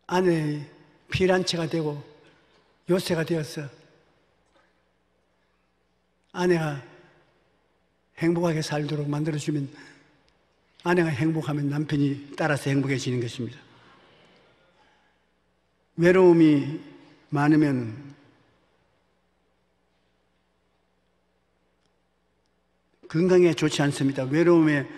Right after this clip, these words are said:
몸부림치는 사-, 사람은 만성적인 고독으로 심장과 위장 같은 내장 기능에 장애를 가져오는 것입니다. 면역성이 약해지는 것입니다.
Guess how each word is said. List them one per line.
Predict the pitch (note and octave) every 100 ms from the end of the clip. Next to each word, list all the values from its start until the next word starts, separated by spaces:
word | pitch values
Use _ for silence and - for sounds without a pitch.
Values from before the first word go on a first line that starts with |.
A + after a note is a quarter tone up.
| - - - -
몸부림치는 | E3+ F3 E3+ D#3+ - D#3
사-, | C#3+ D3+ D3+ C3+ -
사람은 | - D3 D3 C#3+ B2+ - - - - _ -
만성적인 | D3 D#3 E3 G3 F3 D#3+ D3+ C#3+ C#3 - - - - -
고독으로 | - E3 E3 D3+ C#3+
심장과 | C3 - E3 D#3+ E3+ E3+ D3+ C3+ B2+ - - - -
위장 | D#3 F3 E3
같은 | E3+ E3+ D3 C3+ C#3 - - -
내장 | D#3 E3 E3
기능에 | E3 F3 E3+ D#3 D3+
장애를 | E3+ F3 D3+ C#3
가져오는 | C3+ C3+ C3
것입니다. | C3 - C#3 - - _ _ _ _
면역성이 | D3+ E3 F#3 F3 - E3 D#3 D3+
약해지는 | C#3+ D3+ D3 C3
것입니다. | B2 - -